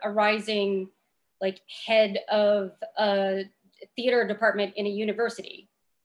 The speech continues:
and keeping the conversation going in, it seems to be that the people who are emerging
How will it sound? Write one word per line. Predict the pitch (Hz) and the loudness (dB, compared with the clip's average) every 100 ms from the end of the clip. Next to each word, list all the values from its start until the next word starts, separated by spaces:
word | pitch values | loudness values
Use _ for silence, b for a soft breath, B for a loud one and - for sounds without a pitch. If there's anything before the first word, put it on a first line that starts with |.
| _ _ - 220 | _ _ -4 2
and | 214 202 190 - - _ _ _ | 2 2 -4 -10 -20 _ _ _
keeping | - 285 277 240 214 | -8 -6 -2 -2 -2
the | 202 | -4
conversation | 208 220 208 208 214 220 208 196 | -4 -4 -4 -4 -6 -4 -4 -2
going | 214 202 202 190 190 - - | 0 2 2 0 -2 -6 -2
in, | 208 196 196 190 185 _ _ _ _ _ _ _ _ _ _ _ _ _ _ - 214 196 _ _ | 0 2 0 -2 -6 _ _ _ _ _ _ _ _ _ _ _ _ _ _ -16 -14 -16 _ _
it | 247 240 | -4 -4
seems | - 320 320 | -2 -2 -2
to | 240 | -4
be | 262 226 | -4 0
that | 208 202 - | 0 0 -8
the | 208 | -12
people | - 269 226 233 220 | -10 -12 -6 -6 -6
who | 240 208 | -8 -6
are | 196 190 190 190 _ _ _ _ _ _ _ _ _ - | -2 -2 -2 -6 _ _ _ _ _ _ _ _ _ -6
emerging | 240 226 214 226 220 269 269 285 | -4 -2 -2 -2 -4 -6 -6 -10